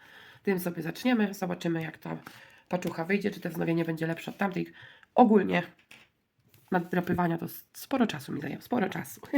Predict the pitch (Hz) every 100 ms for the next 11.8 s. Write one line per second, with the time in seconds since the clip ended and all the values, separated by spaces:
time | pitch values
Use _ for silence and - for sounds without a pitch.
0 | 262 247 - - - - - - - 214
1 | 220 208 185 180 180 - 202 185 180 175
2 | 175 202 202 190 - - 170 175 160 165
3 | 170 165 165 165 - - 160 - - 233
4 | 247 214 185 - 160 165 208 - _ _
5 | - - - - - - - 175 165 165
6 | 147 - 202 208 180 - 160 151 208 247
7 | - _ _ _ - _ - - - -
8 | 175 170 170 175 175 170 - 196 190 180
9 | 180 170 160 165 170 165 156 160 160 -
10 | 220 233 - - _ _ - - _ _
11 | 170 160 156 - _ - 156 -